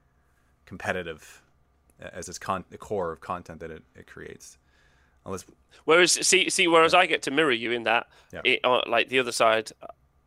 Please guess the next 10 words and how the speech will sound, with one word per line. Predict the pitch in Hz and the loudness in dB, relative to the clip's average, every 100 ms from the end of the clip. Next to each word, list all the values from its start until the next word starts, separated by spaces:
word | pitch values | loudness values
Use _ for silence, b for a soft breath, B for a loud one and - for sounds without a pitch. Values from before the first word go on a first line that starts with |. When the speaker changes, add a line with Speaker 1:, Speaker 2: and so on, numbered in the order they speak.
| _ | _
Speaker 2:
I | 123 147 180 | 2 4 4
don't, | - 143 131 123 - b b | 2 2 2 -4 -12 b b
like, | 139 | 4
I | 151 170 | 4 4
really | 127 151 120 | 2 0 2
like | 120 - - | 0 0 -6
the | |
narrative, | 120 117 117 - 110 | -4 -4 -4 -8 -4
and | |
I, | 123 | -2